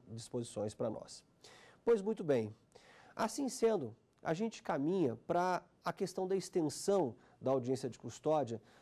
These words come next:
não diz respeito tão somente às prisões temporárias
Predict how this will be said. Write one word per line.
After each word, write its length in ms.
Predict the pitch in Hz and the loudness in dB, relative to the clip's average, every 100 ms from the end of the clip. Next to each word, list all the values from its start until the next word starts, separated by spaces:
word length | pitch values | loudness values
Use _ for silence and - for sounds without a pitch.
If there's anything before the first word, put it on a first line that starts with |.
| - | -2
não 200 | 180 220 | 2 4
diz 120 | 170 | 2
respeito 600 | 170 160 - 156 170 175 - _ _ _ | -2 -4 -2 0 0 -2 -18 _ _ _
tão 180 | 214 226 | 2 2
somente 720 | - 165 131 151 156 - - _ _ _ | 0 0 2 2 0 -6 -16 _ _ _
às 300 | 151 156 131 | 0 0 0
prisões 420 | - 123 143 143 | -6 -4 -2 -2
temporárias 760 | - 135 123 123 127 127 - | -4 -4 -2 2 2 0 -4